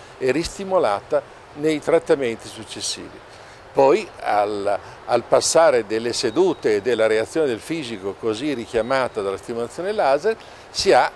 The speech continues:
la risoluzione della affezione e quindi la sparizione della causa prima del dolore.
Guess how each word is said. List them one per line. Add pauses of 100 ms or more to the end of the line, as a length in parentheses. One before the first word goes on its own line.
la
risoluzione
della (440)
affezione
e
quindi
la
sparizione
della
causa
prima
del
dolore.